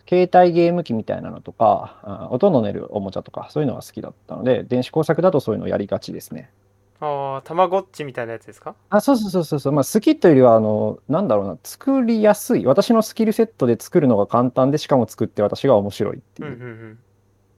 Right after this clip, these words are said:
Speaker 1: あの、大きな、えーと、電流や電圧を扱うものは、あの、怖いのでやらさなくて、<laughs> なるべくデジタルの世界に寄っているもの。あ、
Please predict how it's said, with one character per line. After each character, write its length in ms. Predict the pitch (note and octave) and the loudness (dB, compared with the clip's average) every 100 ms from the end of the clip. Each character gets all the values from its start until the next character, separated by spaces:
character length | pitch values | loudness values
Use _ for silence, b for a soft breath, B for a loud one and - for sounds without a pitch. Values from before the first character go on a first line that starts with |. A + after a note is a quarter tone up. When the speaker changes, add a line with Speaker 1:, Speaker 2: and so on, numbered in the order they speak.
| _ _ _ | _ _ _
Speaker 1:
あ 100 | - | -6
の、 80 | C3 | 2
大 160 | G#3 B3 | 4 4
き 140 | C#3+ | 4
な、 320 | A#2+ A2 G#2+ - _ _ C3 | 2 2 -2 -8 _ _ -12
え 140 | B2+ | -10
ー 40 | B2+ | -10
と、 200 | A2+ A2+ | -8 0
電 320 | C3+ D3 D3 | 2 2 4
流 260 | D#3 D3 | 4 4
や 140 | C#3 B2 | 4 4
電 180 | C3+ C#3 | 4 4
圧 160 | C#3 | 4
を 40 | C3+ | 2
扱 220 | - C3+ | 2 2
う 40 | |
も 80 | C3 | 4
の 80 | B2+ | 6
は、 420 | D#3+ A2+ D#2 D#2 D2 | 6 6 2 -6 -8
あ 100 | F#2+ | -8
の、 60 | G2 | -4
怖 280 | - B2 A#2+ | 2 4 4
い 60 | |
の 80 | G#2+ | 0
で 80 | B2 | 0
や 140 | G#2 | 2
ら 100 | G#2 | 0
さ 120 | - | -4
な 40 | A2 - | -12 -14
く 120 | - | -6
て、 260 | - A#2+ B2+ b b | 0 0 -2 b b
<laughs> 120 | - | -4
な 180 | D3 F3 | 0 2
る 80 | |
べ 120 | G#3 G3+ | 2 0
く 100 | D#3 | 2
デ 140 | E3 | 2
ジ 100 | D#3+ | 4
タ 100 | D3 | 4
ル 60 | B2 | 4
の 80 | |
世 140 | A#2 C#3 | 2 0
界 180 | A2 G#2+ | 0 -2
に 100 | G#2 | -6
寄 100 | G#2 | -10
っ 20 | |
て 180 | - G#2+ | -10 -10
い 60 | |
る 80 | G2+ | -10
も 120 | G#2+ | -12
の。 120 | B2+ - _ _ _ _ _ _ _ | -14 -16 _ _ _ _ _ _ _
あ、 120 | A#2 | -20